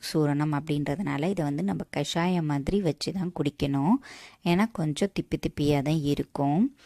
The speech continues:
அதனால காலையில வெறும் வயித்துல ஒரு வேளை மட்டும் தொடர்ந்து ஆனா சாப்பிடணும் நம்ம. அப்படி சாப்பிடும்போது தான் அதோட எஃபெக்ட் வந்து ஜாஸ்தியா இருக்கும்.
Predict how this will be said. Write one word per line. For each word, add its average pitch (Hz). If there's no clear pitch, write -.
அதனால 147
காலையில 156
வெறும் 180
வயித்துல 143
ஒரு 160
வேளை 156
மட்டும் 156
தொடர்ந்து 175
ஆனா 156
சாப்பிடணும் 143
நம்ம. 139
அப்படி 165
சாப்பிடும்போது 147
தான் 220
அதோட 160
எஃபெக்ட் -
வந்து 143
ஜாஸ்தியா 151
இருக்கும். 156